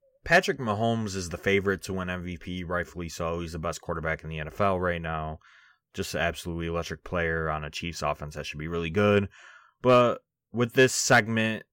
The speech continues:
that we're giving the listeners, we're looking, you know, to maybe hit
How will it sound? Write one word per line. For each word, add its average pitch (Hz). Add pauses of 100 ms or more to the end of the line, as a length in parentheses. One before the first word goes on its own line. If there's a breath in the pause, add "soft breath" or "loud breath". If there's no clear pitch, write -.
that 104
we're 98
giving 98
the 95
listeners, 92
we're 95
looking, 92
you 87
know, 82
to 104
maybe 90
hit 90